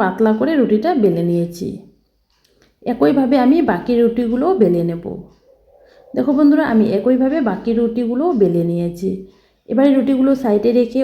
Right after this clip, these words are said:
ওভেনের উপর প্যান বসিয়ে দিয়েছি। প্যানের মধ্যে একটা রুটি দিয়ে দিলাম। পনেরো বিশ সেকেন্ড পরে উল্টিয়ে দিচ্ছি।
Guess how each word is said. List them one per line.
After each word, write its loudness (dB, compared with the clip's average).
ওভেনের 2
উপর -2
প্যান 0
বসিয়ে 2
দিয়েছি। 0
প্যানের 2
মধ্যে 2
একটা -6
রুটি 2
দিয়ে 2
দিলাম। -6
পনেরো 2
বিশ 2
সেকেন্ড 2
পরে -2
উল্টিয়ে 2
দিচ্ছি। -8